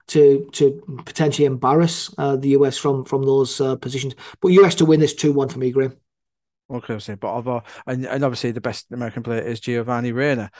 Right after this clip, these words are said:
Speaker 2: Uh,
Speaker 1: Gio,
Speaker 2: four
Speaker 1: Gio Reyna,
Speaker 2: o'clock.
Speaker 1: listen, Gio Reyna will be on the bench, Graham. I've got no doubt about it. He'll probably come on and influence games in the last twenty minutes,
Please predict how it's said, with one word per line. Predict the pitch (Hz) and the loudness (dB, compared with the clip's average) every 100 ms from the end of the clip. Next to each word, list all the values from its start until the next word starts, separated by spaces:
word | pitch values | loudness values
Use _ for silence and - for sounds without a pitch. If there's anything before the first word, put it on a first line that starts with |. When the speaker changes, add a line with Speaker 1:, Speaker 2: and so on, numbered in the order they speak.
| - - - - | -20 -20 -16 -2
Speaker 2:
Uh, | 147 156 | 0 0
Speaker 1:
Gio, | 151 | 2
Speaker 2:
four | 196 185 | 4 4
Speaker 1:
Gio | 269 269 | 4 4
Reyna, | |
Speaker 2:
o'clock. | 277 - | 4 4
Speaker 1:
listen, | 294 214 185 | 2 2 4
Gio | 254 247 | 4 4
Reyna | 247 | 4
will | 226 | 4
be | 214 | 4
on | 202 | 4
the | |
bench, | 180 196 185 | 4 2 2
Graham. | 190 160 139 | 2 2 4
I've | |
got | 185 | 2
no | 185 185 | 4 4
doubt | 185 180 | 4 4
about | 139 156 165 165 | 4 4 4 2
it. | |
He'll | 156 | -2
probably | 151 180 170 | 2 2 4
come | 180 175 | 4 4
on | 175 | 6
and | 165 | 6
influence | 175 170 147 - | 4 2 -2 0
games | 147 139 143 | 0 0 2
in | |
the | 180 | 2
last | 196 | 2
twenty | - 151 - | 0 0 0
minutes, | 131 135 131 | -2 -2 -4